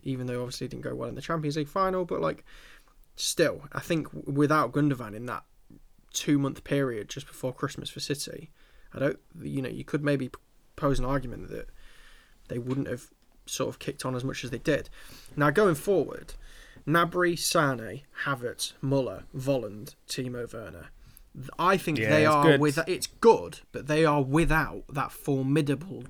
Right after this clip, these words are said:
Speaker 1: German presence of
Speaker 2: Mm-hmm.
Speaker 1: an out-and-out striker. Um, but still,
Speaker 2: Need themselves a closer, don't they?
Speaker 1: On
Speaker 2: Need
Speaker 1: its
Speaker 2: themselves a
Speaker 1: d-,
Speaker 2: Miroslav closer.
Speaker 1: yeah, on,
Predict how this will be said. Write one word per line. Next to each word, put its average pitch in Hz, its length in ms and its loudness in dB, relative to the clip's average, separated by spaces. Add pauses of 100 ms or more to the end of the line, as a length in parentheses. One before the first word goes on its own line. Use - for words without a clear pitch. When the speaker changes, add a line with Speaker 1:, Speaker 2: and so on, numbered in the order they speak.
Speaker 1:
German 135 520 2
presence 123 580 -8
of 101 60 -4
Speaker 2:
Mm-hmm. 98 320 -4
Speaker 1:
an 110 60 -6
out-and-out 113 500 -4
striker. - 520 -12 (760)
Um, 131 580 -4 (800)
but - 160 -4
still, - 480 2
Speaker 2:
Need 147 160 2
themselves 123 340 2
a 117 40 -4
closer, 127 360 2
don't 120 140 -2
they? 113 120 -2
Speaker 1:
On 175 160 6
Speaker 2:
Need 196 80 4
Speaker 1:
its - 100 2
Speaker 2:
themselves 123 160 0
a - 20 0
Speaker 1:
d-, 120 40 0
Speaker 2:
Miroslav 110 440 0
closer. 110 360 0
Speaker 1:
yeah, 165 220 2
on, 165 160 0